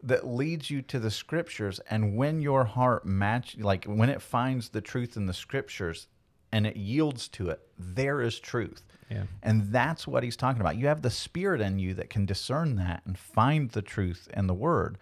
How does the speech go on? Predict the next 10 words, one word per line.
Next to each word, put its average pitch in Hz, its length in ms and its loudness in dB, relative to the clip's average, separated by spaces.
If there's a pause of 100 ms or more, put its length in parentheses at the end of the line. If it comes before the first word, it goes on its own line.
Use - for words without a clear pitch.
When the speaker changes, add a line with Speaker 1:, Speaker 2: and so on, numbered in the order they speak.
(380)
Speaker 1:
And 117 100 2
then 208 100 4
he 277 80 0
says, 117 320 2
like, 98 200 0
something 143 360 0
that's 98 220 -2 (140)
pretty 160 220 -8
just 131 200 -10
flat. - 460 0